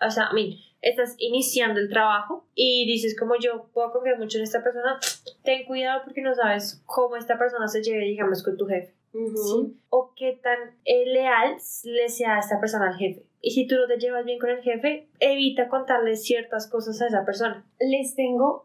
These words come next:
Speaker 2: ya que ya traes esto, les tengo una historia. Imagínense que en mi trabajo, cuando en un tiempo hubo mucha gente allá, de, pues como de mi área, había una vieja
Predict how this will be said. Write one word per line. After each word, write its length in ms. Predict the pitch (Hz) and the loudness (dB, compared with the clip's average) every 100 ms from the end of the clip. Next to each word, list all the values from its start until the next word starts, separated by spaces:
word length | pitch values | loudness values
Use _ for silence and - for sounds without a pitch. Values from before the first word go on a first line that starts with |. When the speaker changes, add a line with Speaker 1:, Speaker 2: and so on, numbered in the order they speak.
| - | -8
Speaker 2:
ya 240 | 240 247 240 | -2 0 0
que 180 | 254 | 0
ya 220 | 240 247 - - | 0 0 -2 -4
traes 320 | 254 254 240 233 | 0 2 2 0
esto, 260 | 214 - - | -2 -6 0
les 220 | 254 254 | 2 4
tengo 200 | 262 247 | 2 2
una 140 | 240 233 | 2 0
historia. 380 | 233 208 185 | 0 0 0
Imagínense 480 | 214 233 269 269 277 | 2 2 2 2 2
que 120 | 277 | 4
en 80 | 302 | 4
mi 120 | 294 | 2
trabajo, 520 | 285 285 294 247 247 - _ - | 2 4 4 2 -2 -16 _ -2
cuando 560 | 254 247 240 214 - - | 2 2 2 2 0 2
en 160 | 226 | 2
un 160 | 226 226 | 2 0
tiempo 300 | 240 233 233 | 0 2 2
hubo 200 | 240 240 | 2 0
mucha 320 | 240 240 240 | -2 0 -2
gente 300 | 240 240 240 | 0 0 0
allá, 380 | 233 226 208 208 _ | 2 2 0 -4 _
de, 580 | 220 208 202 202 - - - | -2 0 -2 0 0 0 0
pues 180 | 214 214 | -2 0
como 440 | 214 202 208 208 - | 0 2 0 -8 -2
de 140 | 220 | 0
mi 180 | 220 214 | 2 2
área, 340 | 196 190 269 - _ | 2 2 0 -4 _
había 240 | 254 302 294 | 0 2 4
una 160 | 277 | 4
vieja 420 | 311 311 269 285 | 4 2 2 0